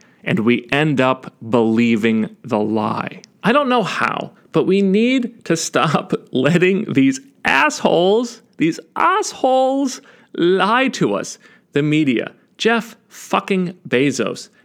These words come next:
and fake food like, like Oatly and Beyond Meat and Impossible Burger. Okay, stop lying. <laughs> Stop lying. Stop destroying this country.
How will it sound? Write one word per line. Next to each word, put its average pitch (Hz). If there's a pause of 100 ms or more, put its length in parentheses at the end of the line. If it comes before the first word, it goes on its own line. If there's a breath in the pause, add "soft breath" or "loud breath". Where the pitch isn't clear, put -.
(100)
and 151
fake 247
food 262
like, 131
like 127
Oatly 120
and 131
Beyond 156
Meat 139
and 135
Impossible 135
Burger. 104
Okay, 180 (540 loud breath)
stop -
lying. 147 (260)
<laughs> -
Stop 269
lying. 180 (200 loud breath)
Stop 240
destroying 180
this 147
country. 120